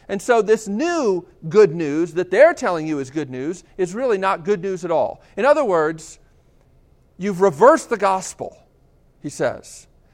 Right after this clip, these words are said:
And by reversing the gospel, it's become no gospel at all.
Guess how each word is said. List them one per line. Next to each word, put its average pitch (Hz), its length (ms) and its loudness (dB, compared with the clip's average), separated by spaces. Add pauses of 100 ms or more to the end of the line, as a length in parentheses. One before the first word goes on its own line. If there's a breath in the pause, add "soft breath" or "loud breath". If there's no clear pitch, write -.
(160)
And 190 160 0
by 202 100 6
reversing 220 600 4
the 208 60 -6
gospel, 190 640 -2 (460)
it's 226 160 -2
become 202 540 -4
no 202 420 2
gospel 170 560 -2
at 190 80 2
all. 156 340 0